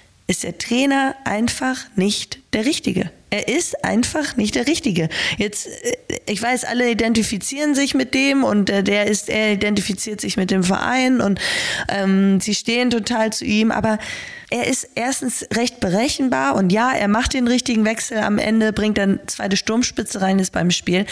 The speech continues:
aber irgendwie kriegt er es nicht hin. Das soll ein klarer Aufste-, das soll ein klarer Aufsteiger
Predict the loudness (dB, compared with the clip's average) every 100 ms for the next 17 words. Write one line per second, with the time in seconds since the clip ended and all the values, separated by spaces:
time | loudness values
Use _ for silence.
0 | -4 -2 -2 -2 -2 -2 -6 -16 -18 -16
1 | -4 0 2 4 4 2 2 0 0 2
2 | 0 0 -2 0 0 2 2 0 0 0
3 | 2 2 2 0 0 -2 -2 -2 0 -2
4 | 0 0 2 2 2 0 -2 -2 0 2
5 | 4 2